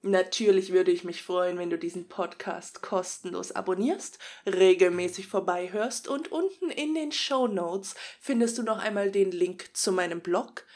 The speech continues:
Selbstverständlich lohnt sich ein Besuch, denn alles rund um Fountainhead ist kostenlos und vielleicht lässt du mir den ein oder anderen Kommentar da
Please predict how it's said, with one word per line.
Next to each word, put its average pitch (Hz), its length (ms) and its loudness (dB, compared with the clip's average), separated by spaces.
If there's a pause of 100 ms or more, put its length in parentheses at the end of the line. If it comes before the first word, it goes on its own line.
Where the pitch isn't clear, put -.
(320)
Selbstverständlich - 920 2
lohnt 254 300 -4
sich - 240 -4
ein 92 120 -10
Besuch, - 440 -6 (260)
denn 185 160 2
alles 190 380 2
rund 254 320 2
um 269 200 -2
Fountainhead 196 720 0
ist - 400 -2
kostenlos 180 960 -4 (420)
und 339 240 -6
vielleicht 330 640 -4
lässt 302 280 -4
du 269 60 -6
mir 269 140 -4
den 233 200 -6
ein 254 260 -4
oder 247 240 -4
anderen 240 440 -4
Kommentar 214 680 -8
da 202 260 -4